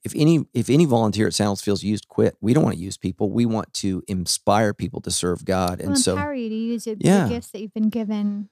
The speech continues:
Speaker 1: Yeah,
Speaker 2: in
Speaker 1: I mean, my
Speaker 2: place to
Speaker 1: goal
Speaker 2: do
Speaker 1: is when you
Speaker 2: that.
Speaker 1: and I retire, we're gonna serve the church for free. I mean,
Speaker 2: Absolutely.
Speaker 1: we're, we, we're gonna work here for free. And because this isn't a job, this is our calling, and we love the local
Speaker 2: Mm-hmm.
Speaker 1: church, we love God. And, you know, you think about what you and I did last weekend. We were at another church plant in Orange County.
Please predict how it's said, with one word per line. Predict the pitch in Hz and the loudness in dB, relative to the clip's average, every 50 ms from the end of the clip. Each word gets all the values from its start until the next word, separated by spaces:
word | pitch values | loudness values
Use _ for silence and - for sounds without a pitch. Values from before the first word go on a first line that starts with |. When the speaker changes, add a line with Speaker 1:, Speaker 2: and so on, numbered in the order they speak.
| _ _ | _ _
Speaker 1:
Yeah, | - 120 123 | -2 0 2
Speaker 2:
in | - | 4
Speaker 1:
I | |
mean, | 123 135 135 135 | 4 6 6 6
my | 131 143 | 4 4
Speaker 2:
place | 175 156 | 4 4
to | 131 | 4
Speaker 1:
goal | 117 113 110 | 4 6 6
Speaker 2:
do | 104 | 4
Speaker 1:
is | 98 - 101 | 4 2 2
when | 104 107 | 4 4
you | 120 120 | 4 4
Speaker 2:
that. | 113 | 4
Speaker 1:
and | 110 | 4
I | 117 139 | 4 2
retire, | 143 104 - - 107 95 104 | 2 2 0 0 0 0 0
we're | 107 113 | 0 2
gonna | 127 113 | 2 0
serve | 101 - 117 117 107 | 2 0 0 0 0
the | 113 | -2
church | - - 117 107 - | -2 0 -2 -2 -2
for | - 113 | -4 -4
free. | - - 123 135 117 90 | -2 2 2 4 4 2
I | |
mean, | 82 78 - - | 0 -2 -6 -4
Speaker 2:
Absolutely. | - 107 107 104 | -4 -2 0 0
Speaker 1:
we're, | 113 120 - - _ | 2 0 0 -2 _
we, | - 117 120 | -2 -4 -2
we're | - - 120 135 | 0 0 0 2
gonna | 135 135 110 101 | 2 2 2 2
work | 104 113 131 - | 2 0 0 0
here | - 120 113 | 0 -2 0
for | 110 101 | 0 -2
free. | 87 - - 123 131 117 101 92 - - | -4 -2 0 2 2 4 2 0 -2 -4
And | 107 107 101 98 98 98 - - _ _ _ _ _ _ _ _ - | -4 -4 -2 -2 -4 -4 -6 -10 _ _ _ _ _ _ _ _ -6
because | - 107 - - 113 113 95 - - - | -4 -2 2 2 2 4 2 0 -4 0
this | 117 120 123 - | 2 4 4 4
isn't | 143 135 135 139 | 2 2 2 2
a | 127 107 | 2 2
job, | 95 - 110 107 101 90 | 2 2 2 2 2 0
this | 90 - - | -2 -2 -2
is | 98 95 | 0 2
our | 92 - | 0 0
calling, | - - - 110 110 110 110 107 101 90 | 0 2 2 4 4 4 2 2 0 -2
and | 92 | -6
we | 87 92 | -6 -6
love | 101 101 101 98 | -4 -2 -2 -2
the | 85 98 | 0 0
local | 95 92 - - | 0 0 0 -2
Speaker 2:
Mm-hmm. | - - | -2 -2
Speaker 1:
church, | - 98 101 95 - | -2 -2 -2 -2 -4
we | 90 92 | -6 -4
love | 90 95 92 - | -2 -2 -4 -4
God. | - 98 98 95 98 101 92 | -2 -2 0 2 2 0 0
And, | 92 92 98 - _ _ _ _ _ _ _ _ _ | -2 -6 -8 -10 _ _ _ _ _ _ _ _ _
you | 104 110 | 0 2
know, | 104 101 107 | 2 2 2
you | 113 | 0
think | - - 147 127 123 | 0 0 2 2 4
about | 104 104 98 82 | 4 4 4 4
what | 92 80 101 | 2 0 0
you | 110 104 | 2 2
and | 98 95 | 2 2
I | 95 | 0
did | 92 - 98 95 | 0 0 0 0
last | 95 90 87 - | 0 0 0 0
weekend. | - 101 82 - 92 95 | -2 -2 0 0 0 0
We | 98 107 110 | 2 2 4
were | 104 | 4
at | 98 95 | 2 2
another | 92 92 95 95 104 101 | 0 0 0 0 0 0
church | - - 107 101 - | 0 -2 -2 -2 -4
plant | - 101 101 95 92 98 - | -4 -2 -2 -2 -4 -4 -6
in | - 101 | -8 -6
Orange | 95 98 107 101 - | -4 -4 -4 -4 -4
County. | - 101 92 92 92 98 98 | -2 -2 0 0 -2 -4 -6